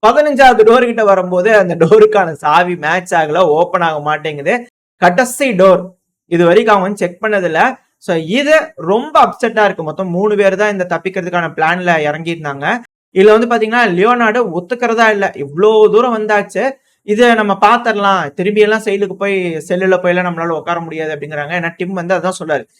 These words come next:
"நம்ம செல்லுக்கு போயிடலாம், இந்த ஒரு டோர் தானே, நம்ம இன்னொரு நாள் பாத்துக்கலாம்" அப்படிங்கிறது போல முடியவே முடியாதுன்னு அந்த டோரை வந்து பாத்தீங்கன்னா வெறி கொண்டே கீழே இருக்கக்கூடிய பொருள் எடுத்து அடிக்க ஆரம்பிக்கிறாரு. அது ரொம்ப சவுண்டா இருக்கு. ஆனா இவர் ந-, ரவுண்ட்ஸ் போயிருக்கறனால, அந்த கரண்ட்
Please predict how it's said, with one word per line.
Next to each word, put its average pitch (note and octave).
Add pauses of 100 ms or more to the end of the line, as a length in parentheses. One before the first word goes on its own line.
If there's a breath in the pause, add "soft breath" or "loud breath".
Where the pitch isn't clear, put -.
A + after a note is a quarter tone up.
(160 soft breath)
"நம்ம D3+
செல்லுக்கு A#3
போயிடலாம், F#3+
இந்த D#3
ஒரு D#3+
டோர் F3+
தானே, E3+
நம்ம C#3
இன்னொரு D#3
நாள் E3
பாத்துக்கலாம்" D#3
அப்படிங்கிறது D3+
போல D3
முடியவே F3+
முடியாதுன்னு F3 (300)
அந்த F3+
டோரை B3+
வந்து A#3+
பாத்தீங்கன்னா A3
வெறி G#3
கொண்டே A3+
கீழே A#3
இருக்கக்கூடிய F#3+
பொருள் F#3+
எடுத்து F#3+
அடிக்க F#3
ஆரம்பிக்கிறாரு. F3 (320)
அது G3
ரொம்ப A#3
சவுண்டா B3+
இருக்கு. G#3+
ஆனா F#3
இவர் F#3
ந-, C#3+ (160)
ரவுண்ட்ஸ் A3
போயிருக்கறனால, G3+
அந்த F3+
கரண்ட் F3